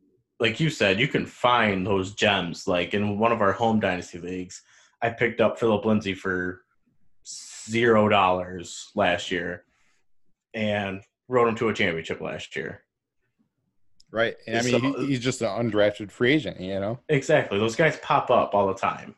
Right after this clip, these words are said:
Speaker 1: Maybe not all the time, but there's guys like that every year that you just happen to snag, and turns out they're fantastic.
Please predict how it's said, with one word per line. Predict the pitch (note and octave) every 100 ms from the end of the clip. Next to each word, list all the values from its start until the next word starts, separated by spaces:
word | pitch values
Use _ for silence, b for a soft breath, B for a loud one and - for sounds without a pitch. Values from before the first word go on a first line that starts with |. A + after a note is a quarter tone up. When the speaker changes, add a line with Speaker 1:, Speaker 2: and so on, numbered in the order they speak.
| _ -
Speaker 1:
Maybe | B2
not | A2 -
all | G2+ F2+
the | D2
time, | E2+ F2
but | F2+ F#2+ - b b b _ _ -
there's | C3+ C3+ C3
guys | B2+ A2+
like | A2 G#2+
that | A2
every | G#2+ G2 G2+
year | G2+ F#2+
that | F#2 F2+ -
you | G2+
just | G2+ G2+ -
happen | G#2 G#2 G2
to | F#2+
snag, | - G#2+ G#2+ A2+ A2+
and | F#2 F#2 F#2+ _ _ _ _ _ _
turns | B2 A2 G#2+
out | G#2+ G#2 -
they're | G2
fantastic. | F#2+ G2+ F#2+ - E2 - -